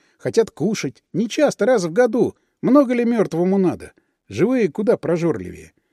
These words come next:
Беззубые рты будут долго-долго мусолить кусочек сырого мяса до утра, до рассвета. Потом снова в землю, до следующего родительского дня. Тут какой-то приезжий чудак недоумевал, отчего на погосте не растут кусты и деревья. Ха-ха-ха!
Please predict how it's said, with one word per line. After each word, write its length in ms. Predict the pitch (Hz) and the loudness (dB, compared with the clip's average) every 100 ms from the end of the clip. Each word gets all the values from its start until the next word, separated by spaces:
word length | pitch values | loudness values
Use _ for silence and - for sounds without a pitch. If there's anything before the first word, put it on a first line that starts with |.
| _ _ - | _ _ -8
Беззубые 600 | 123 156 208 269 240 208 | -6 -2 0 2 4 4
рты 300 | - 269 240 | 2 -2 0
будут 320 | 220 220 160 | -2 -2 -2
долго-долго 720 | 262 240 233 208 254 160 143 | -2 -2 -2 0 2 2 2
мусолить 560 | 151 - 196 147 123 | 0 2 2 2 -4
кусочек 480 | - 175 190 151 117 | -10 -4 -2 -4 -6
сырого 320 | - 156 165 | -4 -2 -2
мяса 300 | 196 214 - | -2 -4 -4
до 100 | 131 | -2
утра, 340 | 202 196 175 110 | -2 -2 -4 -2
до 120 | 107 | -2
рассвета. 540 | 190 185 147 101 - - _ _ _ _ | -2 -4 -6 -8 -12 -20 _ _ _ _
Потом 280 | 196 302 269 | -2 2 2
снова 300 | 247 240 190 | 2 2 2
в 80 | 127 | 0
землю, 540 | 113 214 190 175 156 - _ _ | 0 2 2 0 -2 -6 _ _
до 140 | 110 | -12
следующего 580 | 107 240 220 196 190 160 | -8 -6 -4 -4 -2 -2
родительского 640 | 123 123 180 120 - 101 98 | -2 -4 -8 -10 -10 -10 -6
дня. 320 | 127 151 127 _ _ _ _ _ _ - | -4 -4 -6 _ _ _ _ _ _ -8
Тут 160 | 254 | -6
какой-то 400 | - 214 240 190 | -2 -2 0 -2
приезжий 460 | - 214 226 180 196 | 0 -2 0 -2 -4
чудак 480 | - 202 262 247 165 | -4 -2 0 0 0
недоумевал, 680 | 170 190 202 220 277 220 127 | 0 2 2 -2 0 0 -2
отчего 400 | - - 202 175 | -4 -4 -2 0
на 120 | 156 | 0
погосте 500 | 175 170 247 - 165 | -2 -4 -4 -4 -2
не 120 | 165 | -2
растут 320 | 175 - 226 | -2 -4 -10
кусты 320 | - 185 220 | -8 -8 -6
и 20 | 185 | -4
деревья. 540 | 214 214 143 185 - _ | -4 -2 -2 -4 -14 _
Ха-ха-ха! 640 | 240 - 233 - 226 160 | -4 -2 -2 -2 -6 -8